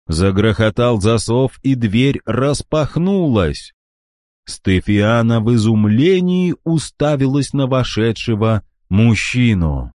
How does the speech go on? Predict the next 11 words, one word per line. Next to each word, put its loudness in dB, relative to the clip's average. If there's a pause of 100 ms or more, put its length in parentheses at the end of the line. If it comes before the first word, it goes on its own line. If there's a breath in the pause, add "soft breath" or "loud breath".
(880)
«Лорд 0
Стэниш? 0 (960)
Что -2
вы 0
здесь -2 (100)
делаете?» 0 (1300)
Мужчина 0
брезгливо 2
осмотрел 0
грязную 0
каюту 0